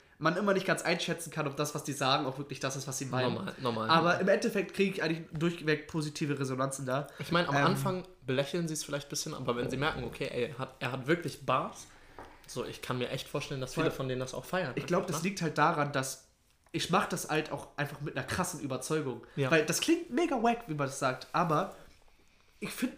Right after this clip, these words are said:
Speaker 1: mich halt, ich find das krass, was ich mach.
Speaker 2: Ja.
Speaker 1: So, sonst würde ich's ja auch nicht hochladen. Ich würd's ja
Speaker 2: Safe.
Speaker 1: nicht veröffentlichen, wenn ich's nicht krass finden würde.
Speaker 2: Safe.
Speaker 1: Deswegen, wenn jemand sagt, „Rap mal“,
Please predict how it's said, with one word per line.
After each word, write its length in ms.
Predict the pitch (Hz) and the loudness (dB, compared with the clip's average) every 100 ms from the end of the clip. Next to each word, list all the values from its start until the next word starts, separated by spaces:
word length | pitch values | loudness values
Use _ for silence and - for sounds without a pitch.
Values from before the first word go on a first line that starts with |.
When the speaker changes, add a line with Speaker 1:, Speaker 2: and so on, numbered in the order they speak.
| - - - | -14 -16 -4
Speaker 1:
mich 240 | 185 196 | 0 0
halt, 120 | 226 220 | 0 -4
ich 80 | - | -4
find 160 | 233 | -4
das 120 | 233 - | -4 0
krass, 260 | 302 - | 2 4
was 140 | 190 165 | 2 2
ich 140 | 143 | 0
mach. 220 | 135 131 - - 139 | -2 -2 -6 -12 -4
Speaker 2:
Ja. 140 | 170 | 0
Speaker 1:
So, 120 | 170 | 2
sonst 240 | 156 190 165 | 6 6 6
würde 120 | 240 | 4
ich's 80 | - | 4
ja 80 | |
auch 80 | 220 | 4
nicht 140 | 233 220 | 2 2
hochladen. 360 | 302 - 101 165 | 0 0 -2 0
Ich 100 | 170 | 0
würd's 120 | - | 2
ja 60 | |
Speaker 2:
Safe. 60 | - | 4
Speaker 1:
nicht 80 | - | 4
veröffentlichen, 440 | 220 240 196 180 | 2 2 0 0
wenn 120 | 175 | 2
ich's 100 | 196 | 2
nicht 120 | 220 214 | -2 2
krass 200 | 269 269 | 2 2
finden 180 | 170 143 | -2 0
würde. 160 | 139 | 2
Speaker 2:
Safe. 200 | 139 131 - - - | 2 0 -4 -12 0
Speaker 1:
Deswegen, 460 | 175 - 240 202 | 2 4 4 4
wenn 100 | 196 | 2
jemand 220 | 202 190 | 4 2
sagt, 200 | 196 196 | 2 2
„Rap 200 | 180 285 | 4 4
mal“, 240 | 165 160 | 4 2